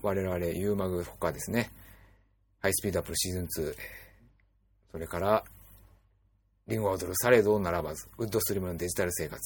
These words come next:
そんなプロジェクトさんが出演されます。もう皆さんで楽しくやっていきたいと思います。ユーマグポッドキャスト、予定通りですね、クイズ大会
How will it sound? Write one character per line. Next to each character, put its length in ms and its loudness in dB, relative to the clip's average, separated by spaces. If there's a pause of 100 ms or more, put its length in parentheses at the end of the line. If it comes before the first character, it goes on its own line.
(120)
そ 160 -4
ん 60 -2
な 100 0
プ 80 -6
ロ 80 0
ジ 80 -6
ェ 20 -10
ク 60 -12
ト 80 -8
さ 120 -6
ん 60 -6
が 220 4 (640)
出 160 2
演 80 0
さ 100 -2
れ 60 -4
ま 100 -8
す。 200 -8
も 240 -4
う 20 -10 (420)
皆 140 -6
さ 100 -8
ん 100 -6
で 240 6 (340)
楽 160 2
し 100 2
く 100 4
や 120 2
っ 20 -6
て 120 -4
い 40 -4
き 40 -8
た 100 0
い 40 -2
と 80 -6
思 80 -4
い 60 -10
ま 100 -10
す。 160 -10 (460)
ユ 100 6
ー 20 6
マ 120 10
グ 80 6
ポ 120 6
ッ 20 8
ド 100 6
キ 80 8
ャ 40 8
ス 80 2
ト、 200 4 (880)
予 100 0
定 160 10
通 100 6
り 80 4
で 80 0
す 100 -8
ね、 140 -12
ク 120 4
イ 40 6
ズ 140 2
大 160 12
会 200 2